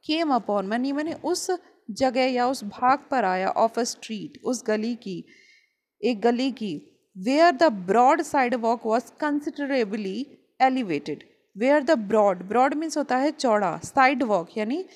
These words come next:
सड़क के किनारे एक चौड़ा रास्ता बना हुआ था, sidewalk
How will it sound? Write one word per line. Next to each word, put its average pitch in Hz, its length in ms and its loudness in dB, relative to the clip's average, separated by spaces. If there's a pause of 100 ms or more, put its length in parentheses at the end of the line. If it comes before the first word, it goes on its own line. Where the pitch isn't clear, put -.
(260)
सड़क 269 280 2
के 349 120 -4
किनारे 262 440 0
एक - 220 -4
चौड़ा 269 300 2
रास्ता 254 360 0
बना 226 220 -4
हुआ 180 240 -2
था, 220 160 -2
sidewalk 208 640 0